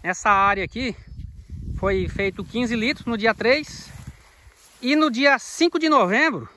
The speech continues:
aonde fizemos uma visita aqui junto com o Piaia,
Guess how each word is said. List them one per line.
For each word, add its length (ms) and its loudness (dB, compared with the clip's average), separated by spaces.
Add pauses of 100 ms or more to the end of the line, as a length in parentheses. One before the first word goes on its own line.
(2250)
aonde 400 -4
fizemos 340 -4
uma 140 -4
visita 380 -4
aqui 280 -4
junto 200 -4
com 100 -6
o 40 -8
Piaia, 520 0